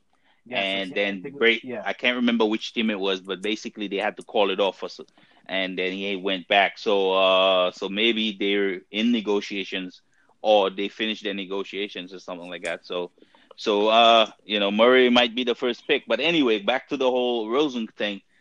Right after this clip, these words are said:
Speaker 2: I, I'm, I, I don't think there's anybody on this planet that would be in a situation like that and not be, uh, uh, uh, either, um, annoyed or wants it to end quickly as possible. I mean, I mean, come on. The,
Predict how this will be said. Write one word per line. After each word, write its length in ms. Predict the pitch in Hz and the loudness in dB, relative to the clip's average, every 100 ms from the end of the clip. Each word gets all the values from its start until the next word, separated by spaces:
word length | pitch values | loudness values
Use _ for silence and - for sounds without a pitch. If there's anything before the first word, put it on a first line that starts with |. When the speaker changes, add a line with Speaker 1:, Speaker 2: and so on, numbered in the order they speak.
| _ _ - | _ _ -6
Speaker 2:
I, 200 | 110 113 | -4 -2
I'm, 300 | 107 107 104 - | -2 -4 -6 -6
I, 280 | 104 101 95 | -4 -4 -6
I 100 | 101 | -6
don't 220 | 107 127 123 | -2 -4 -4
think 180 | 123 | -6
there's 160 | 117 113 | -4 -6
anybody 400 | 113 110 104 104 | -6 -4 -2 -2
on 100 | 98 | -6
this 140 | 98 | -10
planet 380 | - 107 98 87 92 | -10 -8 -8 -10 -8
that 140 | 92 | -6
would 140 | 98 92 | -6 -10
be 120 | 95 | -12
in 80 | 92 | -12
a 60 | |
situation 560 | - 98 95 92 - 95 | -14 -14 -12 -12 -12 -16
like 140 | 90 | -14
that 140 | 90 87 | -12 -12
and 140 | 90 | -10
not 180 | 92 87 - | -6 -6 -8
be, 260 | 92 90 87 _ _ _ _ _ | -14 -14 -16 _ _ _ _ _
uh, 60 | 92 | -2
uh, 720 | 90 85 82 80 82 80 - | 0 0 -2 -4 -4 -4 -6
uh, 300 | 82 82 85 - | -8 -8 -10 -2
either, 500 | 95 98 98 95 85 | 0 0 0 0 -2
um, 440 | 90 87 87 87 - _ _ _ _ _ _ | -4 -6 -8 -14 -20 _ _ _ _ _ _
annoyed 600 | 85 90 104 123 151 151 - _ _ _ _ | -10 -2 2 4 4 0 -12 _ _ _ _
or 220 | 95 95 | -4 -2
wants 240 | 104 107 | -2 -4
it 120 | 110 - | -8 -10
to 160 | - | -8
end 260 | 104 101 92 | -6 -6 -6
quickly 300 | 123 110 104 | -8 -4 -4
as 100 | 95 | -4
possible. 580 | 101 90 - 87 87 80 | -4 -4 -6 -16 -16 -12
I 80 | 92 | -10
mean, 340 | 90 90 87 80 80 _ | -10 -12 -14 _ -20 _
I 100 | 92 | -16
mean, 200 | 92 90 | -12 -14
come 200 | 85 110 | -10 -6
on. 340 | 104 98 87 87 | -4 -4 -4 -10
The, 140 | 92 | -16